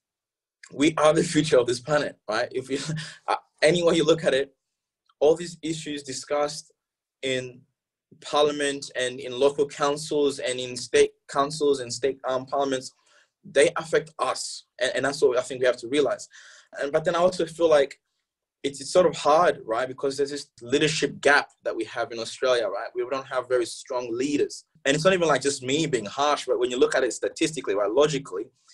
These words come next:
in the past, what, thirteen years, Australians have had seven leadership changes. So no Australian under the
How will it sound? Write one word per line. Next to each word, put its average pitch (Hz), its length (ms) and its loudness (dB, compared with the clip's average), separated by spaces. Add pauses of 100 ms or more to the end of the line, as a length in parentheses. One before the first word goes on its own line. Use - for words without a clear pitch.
(280)
in 131 120 0
the 135 80 2
past, 135 540 -2
what, 123 240 0
thirteen 160 640 -4
years, 156 640 -2 (400)
Australians 139 440 2
have 135 180 -2
had 117 200 0
seven 139 560 2
leadership 131 360 0
changes. - 560 -8 (520)
So 131 100 8
no 139 260 4
Australian 156 800 0 (440)
under 139 180 4
the 135 140 -4